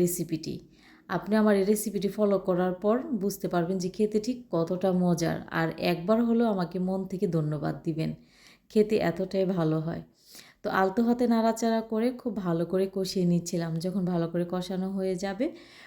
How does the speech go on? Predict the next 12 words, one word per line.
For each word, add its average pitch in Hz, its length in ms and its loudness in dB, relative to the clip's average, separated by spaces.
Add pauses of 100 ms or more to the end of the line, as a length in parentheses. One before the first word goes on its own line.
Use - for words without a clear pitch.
(220)
ওই 175 100 6 (120)
পর্যায়ে 175 320 0 (120)
এখানে 185 240 -2 (120)
সামান্য 196 320 0 (120)
পরিমাণে 185 300 2 (100)
পানি 175 260 2
অ্যাড 165 220 2
করব, 160 180 0 (180)
যেহেতু 208 380 4 (460)
আমার 175 160 2 (120)
কচুরলতিটা 202 640 2
কিন্তু 185 180 -2